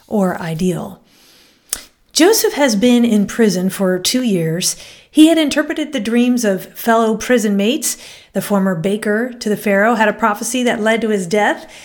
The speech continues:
but the cupbearer's prophecy led to his restoration. Nonetheless, the cupbearer forgot Joseph.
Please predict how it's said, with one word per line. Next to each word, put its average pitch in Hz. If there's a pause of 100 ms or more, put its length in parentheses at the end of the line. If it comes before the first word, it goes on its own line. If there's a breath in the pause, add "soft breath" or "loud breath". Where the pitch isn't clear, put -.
(180 loud breath)
but 247
the 220
cupbearer's 202
prophecy 175 (240 loud breath)
led 254
to 254
his 240
restoration. 196 (460 soft breath)
Nonetheless, 190 (200 loud breath)
the 196
cupbearer 220
forgot 226
Joseph. -